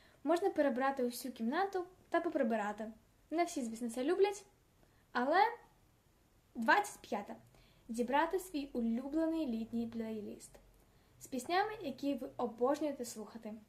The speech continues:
Двадцять шосте. Погуляти під дощем.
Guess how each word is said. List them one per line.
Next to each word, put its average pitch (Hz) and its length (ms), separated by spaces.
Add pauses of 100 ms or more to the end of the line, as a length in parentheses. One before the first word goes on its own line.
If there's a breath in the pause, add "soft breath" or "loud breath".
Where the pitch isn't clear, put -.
(460)
Двадцять 381 360
шосте. 494 340 (480)
Погуляти 277 600
під 240 340
дощем. 202 560